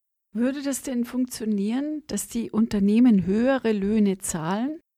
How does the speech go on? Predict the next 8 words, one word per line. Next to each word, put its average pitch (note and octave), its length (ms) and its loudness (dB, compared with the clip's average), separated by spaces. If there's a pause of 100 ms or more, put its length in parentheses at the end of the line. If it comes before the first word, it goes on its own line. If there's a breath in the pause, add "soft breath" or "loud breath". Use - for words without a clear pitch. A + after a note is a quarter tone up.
(440)
Automatisierung A3+ 840 0
bedeutete G3+ 520 -6
in G3 240 -6
der G3+ 100 -6
Vergangenheit F#3+ 640 -4
eigentlich F3 540 -10
immer A3+ 420 2
Stellenabbau, D3+ 1040 -8